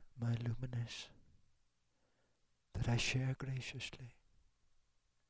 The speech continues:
Whereas the winner <laughs> shares their joy graciously, so triumph is sharing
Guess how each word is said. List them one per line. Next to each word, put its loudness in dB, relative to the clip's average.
Whereas 12
the 12
winner 12
<laughs> 8
shares 10
their 12
joy 8
graciously, 4
so 6
triumph 2
is 4
sharing 4